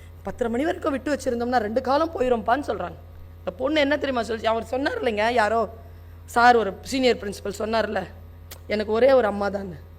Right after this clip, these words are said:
நானும் அவங்ககிட்ட சொன்னேன்ல, "எனக்கும் ஒரு அம்மா தானே." நான் அம்மான்னு சொன்ன இருபத்தி ரெண்டு வயசு குழந்தை அவ தான். அம்மான்னு சொன்னேங்க வாயில இருந்து அந்த பிள்ளைய.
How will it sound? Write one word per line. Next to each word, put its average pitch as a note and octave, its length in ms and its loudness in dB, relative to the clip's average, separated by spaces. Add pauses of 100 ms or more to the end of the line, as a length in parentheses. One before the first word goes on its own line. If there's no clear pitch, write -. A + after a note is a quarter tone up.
(380)
நானும் C4+ 300 6
அவங்ககிட்ட A#3 140 0
சொன்னேன்ல, A#3 420 0
"எனக்கும் A#3 280 0
ஒரு G#3 100 0
அம்மா G3+ 200 0
தானே." F#3+ 240 -2 (440)
நான் F#3 280 -2
அம்மான்னு A#3+ 360 4
சொன்ன A3 240 -2
இருபத்தி G#3 340 0
ரெண்டு F#3+ 180 -2
வயசு G3 260 0
குழந்தை F#3+ 360 0
அவ E3+ 120 -4
தான். F3 140 -4 (2250)
அம்மான்னு D#4+ 360 2
சொன்னேங்க G#3+ 340 0
வாயில F3+ 100 0
இருந்து F#3 320 -2
அந்த D3+ 160 -12
பிள்ளைய. F3+ 200 -6